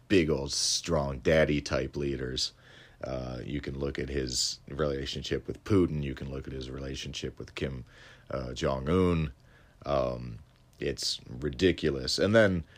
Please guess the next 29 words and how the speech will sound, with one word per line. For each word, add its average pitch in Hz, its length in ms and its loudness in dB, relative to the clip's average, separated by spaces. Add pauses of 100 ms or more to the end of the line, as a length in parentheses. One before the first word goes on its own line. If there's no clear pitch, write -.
(200)
you 131 100 0
know, 104 160 8
our, 82 260 8
our 78 360 6 (240)
continued 95 840 2
ongoing 82 560 2
issues 78 460 -2
with - 300 -2
Iran. 76 640 4 (560)
Uh, 64 540 2 (120)
you 80 120 -6
know, 67 120 -4
one 76 240 -2
of 73 120 0
our 78 120 6
big 69 380 2 (340)
things 90 500 0
with 78 200 0
Iran 82 480 2
is, 67 280 -2
is 67 280 -2
their 71 200 -4
striving 69 540 -2
for 65 220 -8
nuclear 67 480 -4
power. 78 640 4 (640)
Um, 60 600 -2 (760)
not 92 360 0
even 76 340 0